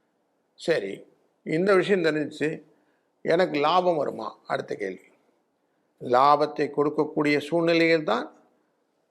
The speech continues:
முப்பத்தொன்னு, முப்பதாம் தேதிக்கு மேலே இருக்கக்கூடிய ஒண்ணாம் தேதி அப்படிங்கிற ஒரு சூழ்நிலை வரும்போது உங்களுக்கு லாபத்தை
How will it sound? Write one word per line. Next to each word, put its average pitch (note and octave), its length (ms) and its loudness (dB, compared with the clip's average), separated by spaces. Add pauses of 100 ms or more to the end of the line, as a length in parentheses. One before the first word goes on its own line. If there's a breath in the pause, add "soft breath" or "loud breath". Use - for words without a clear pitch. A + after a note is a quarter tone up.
(300)
முப்பத்தொன்னு, D3+ 580 0
முப்பதாம் D#3+ 440 4
தேதிக்கு D3 280 0
மேலே D#3+ 280 4
இருக்கக்கூடிய C3 420 -2 (100)
ஒண்ணாம் C#3+ 240 -2
தேதி C#3+ 340 0
அப்படிங்கிற B2+ 380 -6
ஒரு B2 160 0
சூழ்நிலை C3+ 480 -2
வரும்போது C#3+ 640 0 (380 soft breath)
உங்களுக்கு A#2+ 500 0
லாபத்தை C3+ 680 -2